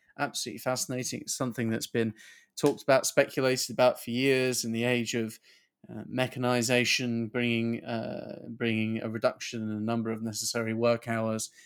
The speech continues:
Um, this, I believe, will be the first government in the world to actually trial it on a, on a large scale. So we'll be discussing that in, in a little while. But,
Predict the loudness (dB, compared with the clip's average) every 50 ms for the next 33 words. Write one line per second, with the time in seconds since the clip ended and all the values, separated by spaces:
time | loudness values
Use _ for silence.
0 | -20 _ _ -8 -4 0 0 0 2 0 0 -2 -4 -6 -8 _ _ _ _ _
1 | _ -6 -4 -4 -2 0 -2 -2 0 0 0 2 2 2 2 0 -2 -4 -4 -4
2 | -4 -4 -4 -2 -2 -2 0 0 -2 -2 -4 -2 -2 -2 -4 -4 -4 -4 -4 -4
3 | -2 -2 -2 0 0 -2 -2 -4 -4 -6 -4 -4 -4 -4 -6 -6 -8 -8 -8 -8
4 | -6 -4 -2 0 0 0 0 -2 -4 -6 -8 -8 -8 -8 -6 -6 -6 -8 -8 -8
5 | -8 -8 -6 -6 -6 -6 -6 -6 -6 -6 -6 -8 -10 -12 -12 -14 _ _ _ _
6 | _ _ _ _ _ -6 -2 0 0 0 0 0 2 6 8 10 10 10 8 6
7 | 4 0 -4 -6 -4 -4 -4 -4 -6 -6 -6 -8 -8 -6 -6 -6 -4 -2 -2 -2
8 | -2 -4 -4 -4 -2 0 0 0 -2 -4 -6 -8 -8 -8 -10 -8 -6 -4 -4 -2
9 | -2 -2 -4 -4 -6 -6 -4 -2 0 0 0 0 0 -2 -4 -4 -4 -4 -4 -2